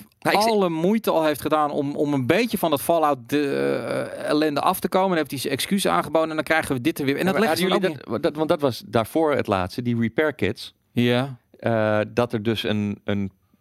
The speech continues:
Speaker 1: ze, ze zeiden dan zelf ook van, nou, oké, dat is inderdaad, er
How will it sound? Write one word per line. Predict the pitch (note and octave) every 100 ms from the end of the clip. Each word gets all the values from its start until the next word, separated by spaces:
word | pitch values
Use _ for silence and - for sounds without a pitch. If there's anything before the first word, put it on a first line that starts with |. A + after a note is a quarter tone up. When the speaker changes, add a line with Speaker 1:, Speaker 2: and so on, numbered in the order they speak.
| - -
Speaker 1:
ze, | - G2+ A#2
ze | A#2+
zeiden | C3+ B2
dan | A2
zelf | G#2 C3 B2
ook | -
van, | B2
nou, | G#2+
oké, | B2+ B2+ B2+
dat | A#2
is | A2
inderdaad, | A2 G#2+ A2+
er | A2